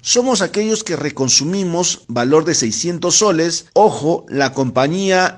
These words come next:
nos premia, nos regala con un producto gratis. Puede ser un colágeno, etcétera. Resultados siempre matan opiniones. Somos la compañía de mayor crecimiento porque los socios líderes de BioLife tienen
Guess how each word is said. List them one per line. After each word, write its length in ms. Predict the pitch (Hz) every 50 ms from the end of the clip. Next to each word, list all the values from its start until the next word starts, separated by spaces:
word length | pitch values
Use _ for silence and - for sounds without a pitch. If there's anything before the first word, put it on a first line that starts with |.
| -
nos 300 | 131 127 127 127 123 123
premia, 600 | - - 170 185 196 185 170 156 151 147 147 143 127
nos 240 | 127 123 120 113 113
regala 720 | 123 123 127 143 170 170 165 160 156 156 160 156 151 151
con 360 | - 113 113 123 127 123 123 123
un 240 | - 156 160 160 156
producto 640 | 160 - 123 131 143 151 139 143 - 139 127 117
gratis. 520 | 117 147 156 160 143 - - 101 - - -
Puede 300 | - - 139 139 139 131
ser 160 | 143 143 147
un 100 | 147 131
colágeno, 720 | - - 117 135 160 165 160 165 165 160 160 170 175 165 - _
etcétera. 720 | 113 117 107 - - - 120 110 87 - - 78 - - _ -
Resultados 1080 | 117 - 143 147 143 - 151 147 143 139 - 220 220 214 214 214 208 208 - - - -
siempre 560 | - - - - 202 208 214 196 - 165 160
matan 500 | 175 196 196 196 - 196 202 208 190 - -
opiniones. 840 | - 139 135 - 139 143 135 120 107 98 67 80 80 - - - - _ _
Somos 460 | - - - - 196 190 175 175 175
la 140 | 175 165 151
compañía 800 | - 139 127 117 127 131 143 156 160 156 156 156 156 156 - - - -
de 160 | 120 127 127
mayor 420 | 127 127 123 123 131 156 165 160
crecimiento 1000 | - - 135 127 123 - 123 123 135 170 208 226 214 170 127 - 156 - - - _
porque 320 | - 123 123 123 - 127 123
los 180 | 120 113 -
socios 680 | - 139 160 165 151 - - 110 101 90 87 - - - -
líderes 580 | 117 127 147 156 151 139 117 104 107 - -
de 160 | 110 113 104
BioLife 640 | 101 127 170 190 180 151 135 131 135 139 131 - -
tienen 420 | - 131 135 135 139 139 139 135